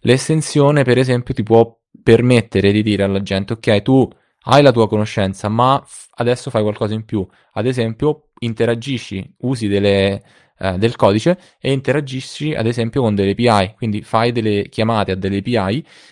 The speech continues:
e vieni, per esempio, ti, se, se io ti chiedo quali sono i voli verso una destinazione da un, un certo, una certa città,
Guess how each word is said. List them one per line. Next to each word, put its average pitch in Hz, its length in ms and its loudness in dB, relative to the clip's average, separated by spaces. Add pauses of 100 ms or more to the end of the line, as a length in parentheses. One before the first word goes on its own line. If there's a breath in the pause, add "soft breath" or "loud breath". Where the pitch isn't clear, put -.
e 107 380 -2
vieni, 107 460 -4
per 107 100 -6
esempio, 110 300 -4
ti, 110 180 -4
se, - 200 -8
se - 200 0
io 117 60 8
ti 113 100 -4
chiedo 110 340 8
quali 101 200 6
sono 98 560 6 (640)
i 107 80 0
voli 110 300 8
verso 107 260 4
una 104 80 0
destinazione 104 720 -2
da 104 400 -2
un, 92 260 -8
un 92 380 -10
certo, 92 580 -2
una 95 140 -4
certa 110 220 0
città, 175 400 0